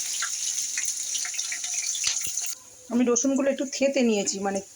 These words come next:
ছাড়িয়ে থেঁতে নিয়েছি, এরকম থেঁতে, থেঁতে করে দিতে হবে।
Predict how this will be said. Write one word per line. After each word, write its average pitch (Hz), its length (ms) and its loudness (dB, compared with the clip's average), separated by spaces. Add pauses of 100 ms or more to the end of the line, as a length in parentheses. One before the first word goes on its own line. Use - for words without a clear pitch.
(680)
ছাড়িয়ে 226 320 4 (120)
থেঁতে 233 300 0
নিয়েছি, 185 240 -2
এরকম 208 240 -2
থেঁতে, 208 180 -6 (140)
থেঁতে 202 520 -8
করে 196 220 -4
দিতে 170 240 -8
হবে। 160 200 -6